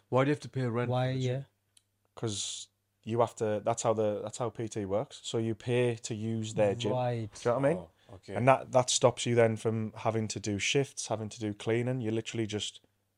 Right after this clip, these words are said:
Speaker 3: pay to
Speaker 1: Right.
Speaker 3: be Ross Cahoon personal trainer
Speaker 2: Uh-huh.
Speaker 3: at their
Speaker 1: Ah,
Speaker 3: gym.
Speaker 1: right.
Speaker 3: Do you know what I mean?
Speaker 2: But then, so anything you make from your clients,
Speaker 3: It's yours.
Speaker 2: you fully keep your
Speaker 3: Yeah, yeah. But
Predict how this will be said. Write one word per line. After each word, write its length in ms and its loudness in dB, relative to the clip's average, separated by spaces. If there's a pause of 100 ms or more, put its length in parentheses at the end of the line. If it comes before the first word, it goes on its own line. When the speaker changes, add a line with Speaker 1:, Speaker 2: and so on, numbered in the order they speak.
Speaker 3:
pay 320 0 (340)
to 40 -6
Speaker 1:
Right. 260 0
Speaker 3:
be 180 2
Ross 220 2
Cahoon 340 -6
personal 280 -8
trainer 360 -6 (260)
Speaker 2:
Uh-huh. 400 -2
Speaker 3:
at 100 0
their 100 0
Speaker 1:
Ah, 40 0
Speaker 3:
gym. 120 2 (100)
Speaker 1:
right. 100 -4
Speaker 3:
Do 80 -6
you 60 -2
know 60 -6
what 60 0
I 40 0
mean? 100 -2
Speaker 2:
But 120 2
then, 320 4 (240)
so 360 -2
anything 360 2
you 120 4
make 260 4
from 340 2
your 100 0
clients, 440 0
Speaker 3:
It's 100 -4
yours. 140 2
Speaker 2:
you 80 2
fully 260 -2
keep 280 -6
your 120 -6
Speaker 3:
Yeah, 200 0 (480)
yeah. 160 -4 (760)
But 140 -2